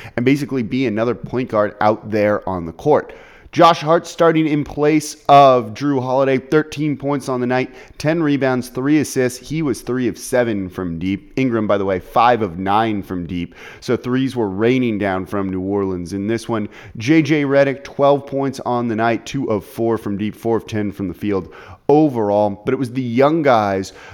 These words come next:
uh, of Jackson Hayes and Nickeil Alexander-Walker who really stood out to you in this one. Nickeil, nine points on the night, four assists, three of seven from deep, three of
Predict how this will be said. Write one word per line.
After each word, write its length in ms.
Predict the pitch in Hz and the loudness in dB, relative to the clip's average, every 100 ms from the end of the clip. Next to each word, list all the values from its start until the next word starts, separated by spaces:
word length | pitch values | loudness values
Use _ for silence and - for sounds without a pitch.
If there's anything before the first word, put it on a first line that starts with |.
| - | 2
uh, 300 | 117 113 113 | 6 8 6
of 360 | 117 113 107 95 | 6 6 4 2
Jackson 440 | 123 139 147 139 | 4 4 4 0
Hayes 320 | 127 127 123 | 2 2 0
and 160 | - 113 | -2 -4
Nickeil 420 | 104 - 131 139 | -4 -4 -2 0
Alexander-Walker 1000 | 113 123 117 110 110 98 95 101 101 92 | 0 -2 -4 -4 -4 -4 2 2 2 -4
who 220 | 87 101 95 | -8 -8 -6
really 420 | 98 110 113 113 | -4 -2 -2 -4
stood 300 | - - 104 | -4 -4 0
out 180 | 98 92 | 0 -2
to 140 | 98 | -6
you 220 | 98 98 | -4 -2
in 140 | 92 92 | -2 -4
this 220 | 101 - | -6 -6
one. 220 | 98 92 - - - | -6 -6 -10 -18 -8
Nickeil, 480 | 120 - 175 160 151 | -8 0 4 4 4
nine 380 | 135 147 151 | 4 4 4
points 360 | 147 139 147 135 | 0 -2 -4 -4
on 240 | - 131 | -2 0
the 60 | 127 | 0
night, 320 | 110 117 117 | 2 2 0
four 440 | - - 131 143 120 | -4 -2 2 4 4
assists, 400 | - 123 120 - | 0 -2 -2 -4
three 240 | 127 135 | -4 -2
of 100 | 131 | -4
seven 400 | - 139 127 127 | -2 0 0 -2
from 180 | 123 110 | -4 -2
deep, 280 | 120 123 - | -2 -4 -4
three 180 | 131 | -2
of 100 | 117 | -2